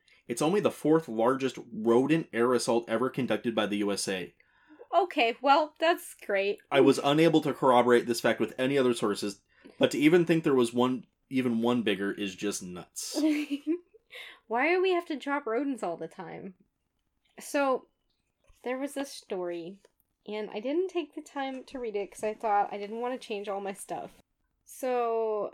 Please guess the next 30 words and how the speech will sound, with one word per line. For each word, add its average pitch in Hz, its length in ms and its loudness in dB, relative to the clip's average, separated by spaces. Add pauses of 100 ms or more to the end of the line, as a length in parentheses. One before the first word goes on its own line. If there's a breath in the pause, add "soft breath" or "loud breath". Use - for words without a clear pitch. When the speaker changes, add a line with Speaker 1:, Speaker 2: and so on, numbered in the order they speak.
(120)
Speaker 2:
according 339 640 -2
to - 180 -12
Atlas 196 420 -6
Obscura, 156 760 -16
and 185 120 -12
it 175 100 -10
looks 233 240 -14
like 185 240 -8
maybe 185 680 -8 (640)
more 185 200 -10
history 170 420 -14
stuff, 143 380 -14 (100)
including 165 600 -12
Airspace 151 540 -12
Mag, 151 340 -14 (760 soft breath)
the 240 100 -6
U 294 300 -2
S, - 560 -4 (400)
during 190 300 -10
World 180 200 -4
War 294 180 -2
Two, 190 420 -8 (540 soft breath)
before 359 420 0
dropping 233 680 0
the 240 80 -6
bombs 208 520 -6
on 196 220 -10
Nagasaki 190 680 -10
and 190 140 -12
Hiroshima, 185 640 -12